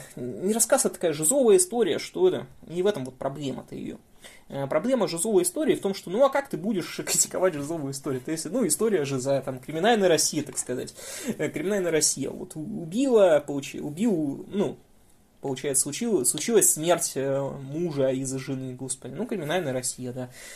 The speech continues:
Литературный язык, очень мало текста, тринадцатый раунд, очень мало. То есть я не могу его оценить по такому количеству текста, там, я не знаю, ну, просто это невозможно. Очень мало текста, очень мало. Там надо больше, гораздо больше. В этом вот проблема. И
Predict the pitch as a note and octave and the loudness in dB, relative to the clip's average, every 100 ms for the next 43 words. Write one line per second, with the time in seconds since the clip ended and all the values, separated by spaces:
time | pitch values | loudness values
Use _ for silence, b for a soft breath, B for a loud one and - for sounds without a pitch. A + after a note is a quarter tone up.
0 | B C#3+ C#3+ G#3+ C4+ B3 B3 C4+ - A#3 | B -2 0 2 2 0 0 -4 -6 -8
1 | A#3+ D3+ D3+ C3 C3 B2 - - - D#3+ | -8 -8 -6 -6 -8 -10 -12 -16 -18 -12
2 | - - D#3 C#3+ - A3+ - - C3 B2+ | -10 -10 -12 -14 -8 -6 -6 -10 -12 -14
3 | - - F#3+ F#3 F3+ D#3+ B2+ C#3 - C3 | -14 -12 -8 -6 -6 -6 -8 -10 -12 -14
4 | - - C#3 C3 C3 C3 - - - B2+ | -16 -16 -14 -12 -12 -12 -14 -14 -12 -12
5 | - - C#3 C#3 D#3 D3+ C#3+ C3 B2+ D3 | -12 -14 -14 -12 -10 -12 -10 -10 -12 -16
6 | D#3+ D#3 D#3+ D3+ C#3+ D3+ D3+ D#3 D#3 D3 | -18 -14 -12 -12 -14 -16 -16 -16 -18 -20
7 | - - F#3 F#3 D#3 C#3+ C3+ - - - | -20 -8 -8 -8 -10 -12 -14 -18 -20 -16
8 | - - - D#3+ C#3 B B B B B | -16 -14 -16 -18 -18 B B B B B
9 | - C#3+ D3+ C#3+ C#3 C3 C#3 B2+ - - | -10 -8 -6 -6 -6 -6 -6 -8 -10 -20
10 | - C#3 C#3 C3 C3 B2+ - - - _ | -20 -8 -6 -6 -8 -10 -12 -16 -20 _
11 | C#3 C3 B2+ B2+ - C3 A2 - - _ | -12 -12 -12 -16 -14 -12 -12 -14 -20 _
12 | _ - D3+ C#3 | _ -12 -8 -6